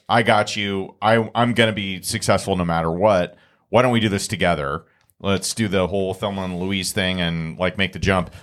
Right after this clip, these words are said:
What th-, what did that look like when you guys, uh, first hung your shingle? Was it just you two? Did you have any staff? Was there any other people that made the jump as well?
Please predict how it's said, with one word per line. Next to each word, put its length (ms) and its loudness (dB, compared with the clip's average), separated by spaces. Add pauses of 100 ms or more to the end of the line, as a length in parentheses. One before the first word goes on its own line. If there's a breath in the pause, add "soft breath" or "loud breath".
(140 loud breath)
What 240 4
th-, 120 -4
what 120 8
did 100 0
that 180 6
look 200 2
like 240 2
when 120 2
you 100 2
guys, 500 4
uh, 340 2
first 380 0
hung 160 2
your 120 0
shingle? 480 -2
Was 220 -2
it 220 2
just 240 2
you 100 2
two? 260 2
Did 140 2
you 80 0
have 380 2
any 160 -2
staff? 560 2
Was 160 -2
there 260 -2
any 160 -4
other 300 0
people 360 -4
that 220 0
made 160 0
the 60 -12
jump 280 0
as 120 -6
well? 480 2